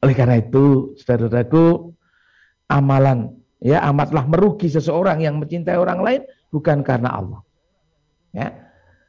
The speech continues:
Selain karena Allah akan murka terhadap orang itu, juga bahwa perbuatannya tidak akan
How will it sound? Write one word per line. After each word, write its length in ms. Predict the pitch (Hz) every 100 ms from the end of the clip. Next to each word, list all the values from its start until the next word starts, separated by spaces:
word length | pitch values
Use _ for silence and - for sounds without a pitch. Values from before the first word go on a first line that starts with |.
| _ _ _ _ -
Selain 320 | 165 202 208
karena 240 | 190 190
Allah 480 | 185 196 233 226 - _ _ _ _ -
akan 220 | 170 180
murka 360 | 208 269 269 175
terhadap 280 | 175 165 160
orang 200 | 185 208
itu, 400 | 254 - 339 - _ _ _ _ _ _ -
juga 400 | 156 170 151 147
bahwa 320 | 143 139 139
perbuatannya 1040 | 143 131 156 151 147 143 147 156 - _ -
tidak 320 | 139 117 131
akan 240 | 143 131